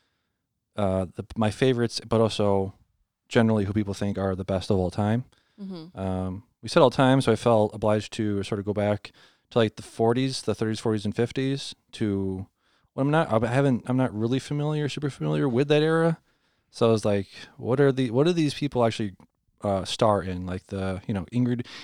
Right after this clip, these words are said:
Speaker 1: Ingrid Bergman, Bergman was in Casablanca, you know, considered all-time classic movie. And I'm like, "All right, I'll watch that, I guess. It's fine." She was fine in it. So I, she's number, number, my, my number five. I have a scene from Casablanca. I'll play right now.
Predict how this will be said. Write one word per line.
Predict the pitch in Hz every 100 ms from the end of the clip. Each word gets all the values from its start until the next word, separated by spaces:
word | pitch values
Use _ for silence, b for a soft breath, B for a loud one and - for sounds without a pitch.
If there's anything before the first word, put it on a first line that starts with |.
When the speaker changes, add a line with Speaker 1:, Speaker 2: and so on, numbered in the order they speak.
| B
Speaker 1:
Ingrid | 165 170 139
Bergman, | 127 123 110 104 _ _ 117 -
Bergman | 139 117 104 101
was | 104 107
in | 107 101
Casablanca, | - 110 107 107 98 107 101 98 b b b b
you | - 107
know, | 104 101 107 -
considered | 113 117 113
all-time | 110 117 120 113
classic | 107 107 101 98
movie. | 98 95
And | 98 107
I'm | 98
like, | 92 -
"All | 139
right, | 113 98
I'll | 104
watch | 98 -
that, | 95
I | 90
guess. | 95 98 -
It's | -
fine." | - 92 92 95 b b b
She | - 143
was | -
fine | 107 98
in | 98
it. | 95 -
So | - 110 104
I, |
she's | 95 131
number, | 123 107
number, | 104 -
my, | 120 110 117
my | 123
number | 147 110
five. | - 101 101 101 _
I | _ _ _ _
have | 107
a |
scene | 98 113 104
from | 104
Casablanca. | - 101 101 104 110 110 107 107 - _ _ _ _
I'll | _
play | - 92
right | 87 98
now. | 117 117